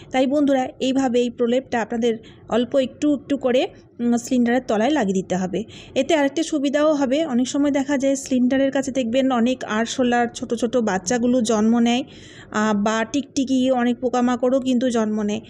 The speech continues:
তো সেক্ষেত্রে বন্ধুরা সেই টিকটিকি পোকামাকড় বা আরশোলার থেকেও রেহাই পাওয়া যাবে। তবে আপনাদের মনে হতে পারে যে, আহ, হলুদের দাগ লেগে যাবে না তো মেঝেতে? আমি আপনাদের দেখাচ্ছি বন্ধুরা, হলুদের দাগ কিন্তু একদমই লাগবে না। যেহেতু আমরা এখানে অনেক অল্প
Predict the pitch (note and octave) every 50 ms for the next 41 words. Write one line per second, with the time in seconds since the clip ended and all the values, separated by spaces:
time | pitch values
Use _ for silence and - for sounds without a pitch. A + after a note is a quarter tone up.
0 | - - - - - C4 C4 D#4+ D4+ D#4 D#4 D#4+ D#4+ D4+ C4+ C#4+ C#4+ C#4 C4+ B3+
1 | B3 B3 B3+ B3+ - C#4 C4+ C4 B3+ - C4+ A#3+ - - C4 B3+ C4+ C4 - B3
2 | A3+ A#3+ A#3 A3+ A#3+ A#3+ A#3 B3 B3+ B3+ C#4 - - - - - - A3+ A#3 G#3+
3 | G#3+ A3+ A3+ - C4+ C4 B3+ B3+ B3 - B3+ A#3 - B3 B3+ D4 D#4 C#4+ B3 A3
4 | G#3+ G3+ G#3+ A3 A3 A3 G#3 F#3 F#3 F#3 F3+ F#3 F3+ E3+ F3+ F#3 F#3+ - - -
5 | - - - - - - - B3+ A#3+ A#3+ A#3 A#3+ C4+ C4+ D4+ D4 C4+ C4+ C#4 D4
6 | C#4+ D4 C#4+ D#4 D4+ D4+ - C#4 C4 C4+ A#3+ A#3 C4 C4 B3+ B3+ A3+ F#3 F#3+ A3
7 | A3+ A3+ A3+ A3 - - A#3+ B3 C4 B3+ C#4+ B3+ A#3+ C#4 C4+ C4+ C4+ C#4 C#4 C#4+
8 | D4 C#4+ D#4+ D#4 D#4 F4 F4+ F4 F4 F4+ D4+ C#4+ D#4 D#4 E4+ F4+ - - G3+ A3+
9 | - - - - - - A#3 A#3+ B3+ A#3+ A#3 B3 A#3 A3+ A#3+ G#3 G#3+ G#3 G3+ A#3+
10 | A3+ A3+ - C4 A#3+ B3+ C4 C4 C4 B3 A#3+ B3 A#3+ - - A#3 A#3+ B3+ A#3 B3+
11 | A3 G3 G3 G3 G3+ G3 - A3 A3 A3+ B3+ A3 G3+ G3 G#3 G#3+ A#3+ B3 A#3 G3
12 | E3+ F3 F#3 F#3+ F#3+ G3 G3 G3 A#3 A#3 C4 B3 C4+ D#4+ D#4 C#4+ C#4 C#4+ C#4+ C4+
13 | B3+ - B3 B3 C4 B3 A#3+ B3 C#4 C4+ - G3+ G#3 A3 G#3+